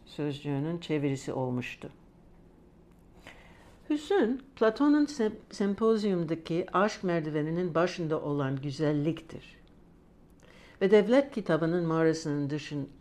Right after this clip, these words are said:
dışarısında bulu-, bulunan iyi olandır. Galip klasik mazmunlarla oynanırdı.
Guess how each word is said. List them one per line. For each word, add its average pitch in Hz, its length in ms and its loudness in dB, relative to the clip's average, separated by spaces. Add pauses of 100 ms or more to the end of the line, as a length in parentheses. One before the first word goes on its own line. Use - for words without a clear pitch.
(340)
dışarısında 165 680 0
bulu-, 139 300 -4 (160)
bulunan 151 400 -2 (120)
iyi 185 240 2
olandır. 135 680 -4 (3000)
Galip 330 500 6
klasik 254 440 2
mazmunlarla 175 760 0
oynanırdı. 143 920 2